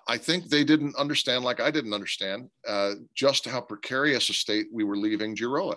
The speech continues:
in. And, and I think they assumed that we'd be leaving contracts and money and something that would survive.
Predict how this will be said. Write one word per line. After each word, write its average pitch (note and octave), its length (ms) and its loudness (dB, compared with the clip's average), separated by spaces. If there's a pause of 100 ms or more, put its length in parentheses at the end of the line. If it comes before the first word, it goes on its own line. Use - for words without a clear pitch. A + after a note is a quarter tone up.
in. E2+ 180 -6 (100)
And, A2 220 0
and A2 140 2
I G#2+ 80 2
think B2 260 -4
they D3 120 4
assumed C3+ 460 0 (280)
that B2 100 2
we'd A#2+ 160 2
be A#2 80 0
leaving B2+ 400 0
contracts A2+ 760 -2 (300)
and A2+ 140 -2
money A#2 420 2
and G#2+ 140 -2
something B2 400 -2
that A2 140 -10
would G2+ 140 -4
survive. G#2+ 600 -2